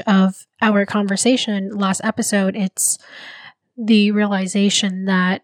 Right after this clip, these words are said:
there are certain things that you don't need to waste your energy on, and that is negative friendships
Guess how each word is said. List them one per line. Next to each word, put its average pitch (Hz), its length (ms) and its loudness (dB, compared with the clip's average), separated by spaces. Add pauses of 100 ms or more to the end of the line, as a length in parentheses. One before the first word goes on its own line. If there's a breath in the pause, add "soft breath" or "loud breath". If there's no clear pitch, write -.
there 214 260 2
are 214 60 0
certain 208 340 -2
things 208 380 -2
that 196 220 0
you 214 180 0
don't 196 340 0
need 202 280 0
to 202 280 0
waste 196 380 -2
your 196 200 -2
energy 185 460 -4
on, 180 260 -2
and 180 200 -4
that 185 180 0
is 185 460 -2 (560 loud breath)
negative 202 400 0
friendships - 800 -2